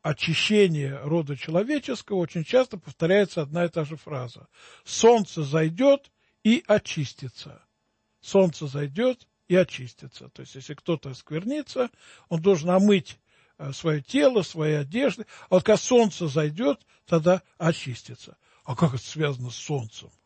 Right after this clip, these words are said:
А что, мы надежду на спасение, на очищение возлагаем на солнце? Это нелепо и для иудеев, и для христиан. Причем тут заход солнца? Речь идет о том, что когда Христос умер на кресте,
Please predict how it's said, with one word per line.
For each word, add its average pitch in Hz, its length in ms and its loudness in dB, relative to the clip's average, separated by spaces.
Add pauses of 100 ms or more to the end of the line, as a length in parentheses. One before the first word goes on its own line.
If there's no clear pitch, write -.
А - 100 -20
что, 117 340 -16 (480)
мы 131 420 -6 (500)
надежду 160 680 2
на 160 60 -4
спасение, 170 680 2
на 147 100 -2
очищение 160 520 0
возлагаем 160 540 0
на 170 120 2
солнце? 240 420 0
Это 123 180 -12
нелепо 151 480 -4
и 131 180 -8
для 135 280 -8
иудеев, 156 440 0 (440)
и 151 100 -6
для 160 180 2
христиан. 185 600 0
Причем - 260 -8
тут 127 200 -16
заход 135 320 -10
солнца? - 520 -16 (540)
Речь 202 420 0
идет 185 280 0
о 180 100 4
том, 196 220 -2
что - 140 -12
когда 160 240 0
Христос 156 640 -8
умер 175 460 0
на 135 100 -6
кресте, 139 680 -12